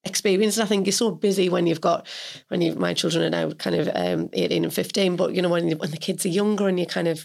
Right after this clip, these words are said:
setting a business up and you, you're a hundred percent, you know, a hundred miles an hour continuously, and then you take other roles on, like, "Oh, I'll be a governor of a school, oh, I'll be a governor of another school, and then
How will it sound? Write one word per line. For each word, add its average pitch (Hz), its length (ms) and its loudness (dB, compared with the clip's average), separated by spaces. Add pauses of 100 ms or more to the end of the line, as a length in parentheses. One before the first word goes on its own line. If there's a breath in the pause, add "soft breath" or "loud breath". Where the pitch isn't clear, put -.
(140)
setting - 240 -2
a - 20 -2
business 226 360 0
up 196 180 -2
and 175 140 2
you, 160 60 0 (440 loud breath)
you're 175 200 2
a - 20 2
hundred 190 360 0
percent, 185 540 0
you 196 100 2
know, 180 160 4
a 175 40 2
hundred 190 260 2
miles 175 240 0
an 180 60 0
hour 180 180 2
continuously, 180 880 2
and 156 160 2
then 165 140 0
you 160 80 0
take 165 280 -2
other 190 160 2
roles 180 360 2
on, 180 120 0
like, 185 160 -2
"Oh, 233 100 0
I'll 277 100 0
be 208 100 0
a 196 60 2
governor 180 260 -2
of 160 80 -4
a 170 60 -6
school, 208 280 -2
oh, 311 60 0
I'll 277 120 2
be 214 100 2
a - 20 4
governor 202 240 0
of 190 80 0
another 285 240 0
school, 170 300 0
and 156 100 2
then 160 100 -2